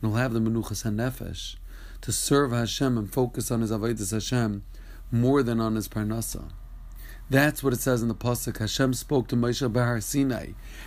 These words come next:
How should a person return to Har Sinai, do the message of Har Sinai, toil in Torah and mitzvahs?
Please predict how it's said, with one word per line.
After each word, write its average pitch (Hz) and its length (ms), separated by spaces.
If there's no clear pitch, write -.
How 151 560
should 139 200
a 120 60
person 120 680
return 139 480
to 131 140
Har 127 180
Sinai, 127 580
do 143 180
the 131 120
message 123 540
of 120 180
Har 117 180
Sinai, 127 580
toil 151 420
in 131 160
Torah 139 400
and 123 180
mitzvahs? 151 680